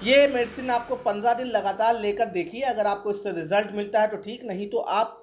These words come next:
हमको इस दिए गए number पर एक बार email कर लें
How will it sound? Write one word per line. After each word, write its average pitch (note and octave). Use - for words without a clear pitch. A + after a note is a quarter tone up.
हमको G#3
इस A#3
दिए G3
गए A#3+
number F#3
पर A#3
एक G#3
बार A#3+
email G#3+
कर A#3+
लें B3